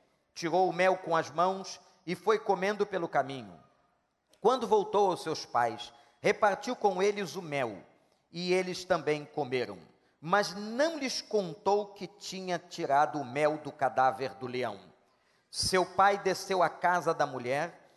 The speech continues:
e Sansão deu ali uma festa como era de costume dos noivos. Quando ele chegou,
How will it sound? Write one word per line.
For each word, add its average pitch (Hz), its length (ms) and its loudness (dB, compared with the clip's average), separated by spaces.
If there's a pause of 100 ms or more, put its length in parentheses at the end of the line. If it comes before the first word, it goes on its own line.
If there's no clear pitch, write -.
(140)
e 208 120 -4
Sansão 226 520 -2
deu 208 160 4
ali 196 200 2
uma 202 200 0
festa 196 460 0
como 185 240 0
era 180 160 4
de 151 80 -8
costume 180 640 -6
dos 139 220 -8
noivos. 131 720 -6 (460)
Quando 147 300 0
ele 190 160 0
chegou, 139 640 -4